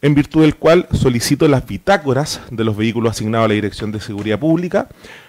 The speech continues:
placas patentes S B G H cincuenta y ocho y L G Y X cuarenta y uno, desde el uno de enero del dos mil veinticuatro al veinticinco de julio del dos mil veinticuatro.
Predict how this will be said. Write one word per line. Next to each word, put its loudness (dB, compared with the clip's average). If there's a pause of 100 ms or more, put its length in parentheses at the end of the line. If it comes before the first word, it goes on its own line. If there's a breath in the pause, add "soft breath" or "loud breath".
(120)
placas 0
patentes 0 (180)
S 4 (280)
B 2
G 0
H 0
cincuenta 0
y 4
ocho 0 (440 loud breath)
y -10
L 6
G 0
Y 2 (160)
X -2
cuarenta 2
y -2
uno, -4 (440 loud breath)
desde 2
el -2
uno 4
de 6
enero 6
del 4
dos 0
mil -2
veinticuatro -2 (160)
al -4
veinticinco -6
de -4
julio -6
del -6
dos -8
mil -8
veinticuatro. -4